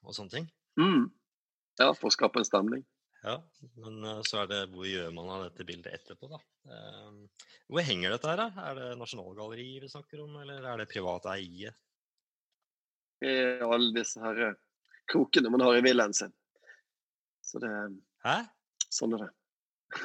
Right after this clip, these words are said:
Speaker 1: Den riken som
Speaker 2: Har ikke
Speaker 1: har
Speaker 2: du villa, Bjørn?
Speaker 1: Nei, nei, nei.
Speaker 2: Har ikke du
Speaker 1: Nei.
Speaker 2: villa?
Speaker 1: Men er det,
Speaker 2: Nei.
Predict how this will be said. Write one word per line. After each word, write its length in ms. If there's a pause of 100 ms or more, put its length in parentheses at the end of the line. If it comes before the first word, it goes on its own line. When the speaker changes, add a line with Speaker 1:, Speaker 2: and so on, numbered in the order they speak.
(480)
Speaker 1:
Den 160
riken 340
som 140
Speaker 2:
Har 60
ikke 40
Speaker 1:
har 80
Speaker 2:
du 80
villa, 180
Bjørn? 220 (540)
Speaker 1:
Nei, 180
nei, 160
nei. 80
Speaker 2:
Har 80
ikke 80
du 80
Speaker 1:
Nei. 140
Speaker 2:
villa? 120 (300)
Speaker 1:
Men 140
er 60
det, 200
Speaker 2:
Nei. 160